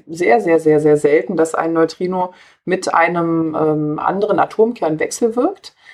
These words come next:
Wenn man das ausrechnet, dann, äh, für, bei so einem normalen Menschen, ähm, ich weiß nicht, was ist so, eins siebzig groß oder so, ne, was weiß ich, siebzig, achtzig Kilo, äh, schwer. Da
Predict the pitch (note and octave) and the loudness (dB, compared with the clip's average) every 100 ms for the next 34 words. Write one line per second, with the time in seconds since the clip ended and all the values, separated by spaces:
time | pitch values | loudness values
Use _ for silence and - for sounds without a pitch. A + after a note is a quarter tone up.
0 | _ - F3+ F3+ D#3+ E3 - - - A3 | _ -2 0 2 0 0 0 0 2 0
1 | A3 G#3+ G#3 - - F3 F3+ F3+ F3 F3 | 2 -2 -4 -4 0 0 0 -2 0 0
2 | F3 E3 E3+ E3+ F3 E3+ E3 D#3+ E3 F3 | 0 -4 0 0 0 0 2 4 4 4
3 | E3 F3 G#3+ - G#3 G3+ G3+ G3 E3+ E3+ | 0 0 -2 -2 -4 -2 0 0 4 4
4 | E3 E3 E3 E3 E3 D#3+ D#3 D#3 D#3+ D3+ | 4 2 -2 -2 0 0 0 0 -2 0
5 | D#3 D3 D#3+ - F#3+ - - - E3 F#3+ | 0 0 0 -2 -4 -2 -4 0 -2 0
6 | F#3+ E3+ E3 E3+ D#3 D#3+ D#3 D#3 D3+ D#3 | 0 2 2 2 0 0 -2 -2 -2 -2
7 | D3+ E3 E3 D#3 - - D#3+ - F3+ F3 | 0 -4 0 0 0 -4 -10 -2 2 4
8 | F3 - - - - - _ - E3+ E3+ | 2 -2 -20 -20 -20 -20 _ -4 0 2
9 | D#3 D#3 E3 F3+ G3+ G#3 G3+ E3 E3 F3+ | 2 -2 -4 2 4 4 4 2 2 2